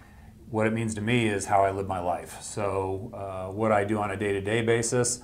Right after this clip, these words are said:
uh, maybe even down to what I think, uh, by a minute-by-minute basis, you know, does that, uh, reflect God? Does that,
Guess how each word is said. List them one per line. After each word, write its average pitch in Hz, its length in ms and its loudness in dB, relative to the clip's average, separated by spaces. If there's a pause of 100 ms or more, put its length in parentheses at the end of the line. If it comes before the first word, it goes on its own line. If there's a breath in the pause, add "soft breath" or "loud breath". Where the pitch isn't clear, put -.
(320 loud breath)
uh, 95 240 -6
maybe 98 240 -4
even 101 180 -4
down 101 260 -2
to 95 60 -4
what 98 180 -2
I 104 140 0
think, 127 400 -4 (140)
uh, 90 220 -10
by 92 180 -4
a 95 260 -8
minute-by-minute 104 800 -6
basis, 95 480 -10
you 95 80 -12
know, 92 220 -10 (100)
does 113 260 0
that, 107 400 2 (420 loud breath)
uh, 98 280 -2
reflect 113 580 0
God? 113 340 4
Does 104 260 -2
that, 98 420 0